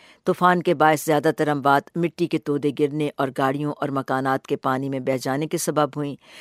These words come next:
جاپان کے وزیر اعظم شنزو آبے کا کہنا ہے کہ حکومت کا امدادی سرگرمیاں روکنے کا ارادہ نہیں اور متاثرین کی امدادی کارروائیوں میں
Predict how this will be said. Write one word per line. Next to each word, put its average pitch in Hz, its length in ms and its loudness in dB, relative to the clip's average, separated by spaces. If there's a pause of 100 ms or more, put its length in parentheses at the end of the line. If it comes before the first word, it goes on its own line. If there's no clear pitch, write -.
(180)
جاپان 165 380 4
کے 175 120 2
وزیر 151 300 0
اعظم 147 320 4
شنزو 147 380 -2
آبے 139 200 0
کا 139 140 -2
کہنا 156 340 -2
ہے 165 140 0 (260)
کہ 175 100 0
حکومت 175 420 2
کا 156 180 4
امدادی 143 400 2
سرگرمیاں 143 560 -2
روکنے 139 340 -2
کا 135 140 -2
ارادہ 131 380 -2
نہیں 151 280 -2
اور 160 100 2
متاثرین 143 680 0
کی 131 200 -4 (400)
امدادی 160 540 4 (100)
کارروائیوں 139 460 0
میں 139 260 -2